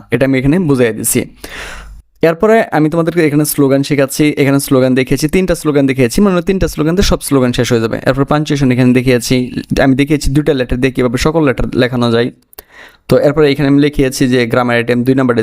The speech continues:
সুইটেবল সেন্টেন্স, যেটা তোমাদেরকে একটু আগে দেখালাম। হুম, এই যে এটা, দুই নাম্বার সুইটেবল সেন্টেন্স যেটা আছে, এটা আমি এখানে দেখিয়েছি। আচ্ছা, তারপর দেখো, এখানে আমি দেখি যে রিঅ্যারেঞ্জ, যে রিঅ্যারেঞ্জ যেটা তোমাদের, আহ,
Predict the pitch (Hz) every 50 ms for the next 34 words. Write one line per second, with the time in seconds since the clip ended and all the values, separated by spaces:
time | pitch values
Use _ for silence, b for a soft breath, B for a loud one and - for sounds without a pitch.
0 | - - 120 - 117 117 113 - 127 117 117 117 113 113 - 120 113 110 120 117
1 | 113 113 117 127 139 139 - - - 139 127 120 117 120 117 110 104 107 117 131
2 | 165 208 262 - - - _ B B B B B B B B B 113 120 107 117
3 | 110 - 82 76 - 139 - - - - - _ _ - - - 135 135 139 139
4 | 139 127 120 120 - - 127 - 131 127 123 - 131 123 123 120 120 131 113 123
5 | 120 117 - 131 120 110 120 120 120 117 117 120 117 117 117 117 117 123 113 -
6 | - - 120 120 127 - - - _ _ _ _ _ _ _ _ _ _ - 104
7 | 104 98 - - - _ _ _ _ _ - - 135 131 156 151 143 147 139 147
8 | 135 139 135 135 135 139 131 135 123 131 135 123 127 135 147 151 131 131 123 123
9 | 123 - - - 135 123 135 143 135 - 139 135 131 139 147 147 143 131 127 139
10 | 135 127 120 127 123 123 123 123 117 - - 123 120 113 113 113 120 127